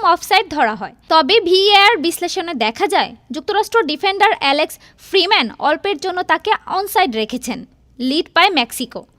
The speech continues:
শেষ পর্যন্ত আর কোনো গোল না হওয়ায় দুই এক ব্যবধানে জয়ের পাশাপাশি নিজেদের চ্যাম্পিয়ন তকমা ধরে রেখেই মাঠ ছাড়ে মেক্সিকো।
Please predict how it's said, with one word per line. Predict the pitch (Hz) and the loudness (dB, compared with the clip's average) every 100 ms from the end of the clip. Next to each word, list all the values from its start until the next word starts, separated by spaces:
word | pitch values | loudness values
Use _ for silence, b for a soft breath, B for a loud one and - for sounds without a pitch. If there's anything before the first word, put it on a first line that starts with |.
| b b b | b b b
শেষ | - 427 - | -4 -2 0
পর্যন্ত | 453 466 494 494 494 | 0 0 0 4 4
আর | 440 | 4
কোনো | 440 466 311 | 0 -4 -2
গোল | 269 302 | 0 0
না | 381 427 | 2 -2
হওয়ায় | 233 277 359 262 180 - 208 | 0 0 2 2 -2 -14 -12
দুই | 277 392 415 | -4 0 2
এক | 427 277 | 0 2
ব্যবধানে | 262 240 302 349 392 | 0 0 -4 -6 -6
জয়ের | 254 226 240 349 | -2 0 0 0
পাশাপাশি | 370 359 320 381 - 523 B B - | 0 -2 -2 0 0 -2 B B -8
নিজেদের | 311 392 403 415 | -2 0 -2 0
চ্যাম্পিয়ন | 381 294 311 370 381 | 0 0 -2 -4 -4
তকমা | 330 302 320 | -2 -4 -4
ধরে | 330 277 311 | -4 -4 -2
রেখেই | 330 370 392 440 | -2 -2 0 0
মাঠ | 320 247 - | 2 0 -2
ছাড়ে | 302 262 | -4 -4
মেক্সিকো। | 302 220 - 220 - | -4 -6 -8 -12 -14